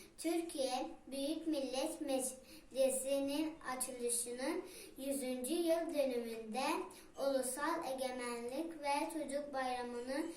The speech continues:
sınıfça evlerden yaptığımız bir programda buluşuyoruz. Yirmi üç Nisan Ulusal Egemenlik ve Çocuk Bayramı hepimize kutlu olsun. Büyük Millet Meclisi'nin açıldığı gündür.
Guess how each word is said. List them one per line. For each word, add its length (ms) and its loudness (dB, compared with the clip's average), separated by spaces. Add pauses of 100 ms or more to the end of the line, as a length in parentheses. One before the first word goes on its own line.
(180)
sınıfça 600 -2
evlerden 720 0
yaptığımız 720 -4 (340)
bir 200 0
programda 920 -2 (340)
buluşuyoruz. 640 0 (1000)
Yirmi 280 0
üç 160 2
Nisan 420 2 (160)
Ulusal 540 -2
Egemenlik 840 -6
ve 180 -2
Çocuk 460 -2
Bayramı 440 -6 (380)
hepimize 880 0
kutlu 340 -4
olsun. 500 -4 (580)
Büyük 440 6
Millet 560 6
Meclisi'nin 880 2 (180)
açıldığı 520 4
gündür. 560 4